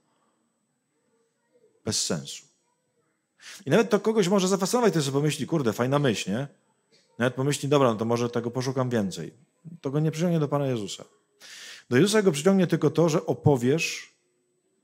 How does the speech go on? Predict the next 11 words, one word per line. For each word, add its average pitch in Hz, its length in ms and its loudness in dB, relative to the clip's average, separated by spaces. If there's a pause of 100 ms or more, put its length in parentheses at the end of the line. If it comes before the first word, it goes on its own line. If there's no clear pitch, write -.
(300)
o 120 80 -6
swoim 160 360 4
Panu 92 220 -4
Jezusie. 80 440 -12 (1120)
W - 40 -12
sensie 113 260 -4
o 147 80 0
tym, 147 160 0
jak 151 160 0
Go 160 120 4
znasz. 139 600 0